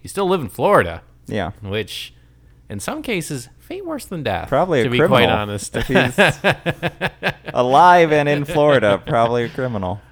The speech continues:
Speaker 1: Um, Florida's awful.
Speaker 2: Yeah.
Speaker 1: And I don't like doing it here in Southern California either because it's like,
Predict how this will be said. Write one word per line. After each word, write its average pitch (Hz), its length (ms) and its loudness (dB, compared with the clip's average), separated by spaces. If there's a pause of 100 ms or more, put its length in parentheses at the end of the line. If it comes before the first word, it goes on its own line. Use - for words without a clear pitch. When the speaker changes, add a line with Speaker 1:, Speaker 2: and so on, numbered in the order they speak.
(140)
Speaker 1:
Um, 113 480 -6 (1040)
Florida's 156 400 -2
awful. 104 500 -4 (200)
Speaker 2:
Yeah. 98 340 -6
Speaker 1:
And 151 380 -2
I 151 260 2
don't 202 160 -2
like 160 180 -2
doing 156 240 -4
it 135 100 -4
here 139 180 -4
in 131 100 -4
Southern 123 280 -4
California 123 540 -4
either 113 240 -2
because 92 280 -8
it's - 160 -20
like, 87 300 -12